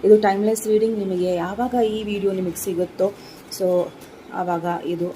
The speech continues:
ಅನ್ವಯಿಸುತ್ತೆ. So, ಇದು ಜನರಲ್ ರೀಡಿಂಗ್ಸ್ ಕೂಡ ಆಗಿರೋದ್ರಿಂದ ಎಲ್ಲರಿಗೂ ಅನ್ವಯಿಸೋದಿಲ್ಲ. So,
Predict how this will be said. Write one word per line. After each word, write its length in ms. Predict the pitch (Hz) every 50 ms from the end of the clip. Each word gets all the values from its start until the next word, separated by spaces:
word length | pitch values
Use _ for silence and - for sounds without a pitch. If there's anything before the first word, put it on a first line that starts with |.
| -
ಅನ್ವಯಿಸುತ್ತೆ. 1040 | 170 165 156 143 143 160 - 160 - 123 117 - - - 127 - - - - - - - - - -
So, 320 | 196 190 185 180 175 180
ಇದು 120 | 180 170 175
ಜನರಲ್ 400 | 165 165 185 185 190 196 196 185
ರೀಡಿಂಗ್ಸ್ 340 | 185 196 196 214 226 226 -
ಕೂಡ 140 | - 233 220 202
ಆಗಿರೋದ್ರಿಂದ 680 | 190 185 185 185 180 180 175 170 170 175 170 175 170 175 190 202 - - - - - - - - - -
ಎಲ್ಲರಿಗೂ 480 | - 185 180 185 185 175 170 170 175 175 175 - - - - - - - - -
ಅನ್ವಯಿಸೋದಿಲ್ಲ. 840 | 160 170 165 165 170 170 170 - 175 175 170 170 185 185 190 214 254 311 - - - - - - - - -
So, 300 | - 202 196 196 202 214